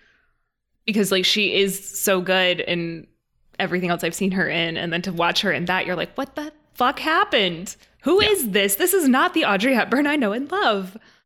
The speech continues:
Speaker 2: Ugh, that one hurts. This really hurts.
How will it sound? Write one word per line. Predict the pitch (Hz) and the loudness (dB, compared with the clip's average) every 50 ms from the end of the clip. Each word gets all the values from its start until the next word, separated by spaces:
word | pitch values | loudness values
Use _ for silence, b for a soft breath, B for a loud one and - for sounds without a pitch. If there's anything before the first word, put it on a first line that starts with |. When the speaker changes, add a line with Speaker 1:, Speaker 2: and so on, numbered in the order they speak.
| _ _ _ - | _ _ _ -6
Speaker 2:
Ugh, | 98 87 - - - - | -4 -4 -6 -8 -6 -4
that | - 120 123 | -4 -2 2
one | 160 160 | 2 2
hurts. | 147 - - - - - 90 82 80 76 - - - - - - | 2 0 -2 -4 -2 -2 0 0 0 -2 -2 -4 -4 -4 -4 -2
This | - - - - - | -2 0 0 0 -2
really | - 98 87 82 90 87 85 85 85 80 | -4 -4 -2 0 0 0 2 0 0 0
hurts. | - 95 82 80 69 - - - - - - | -2 -2 -2 -2 -4 -4 -4 -4 -4 -4 -8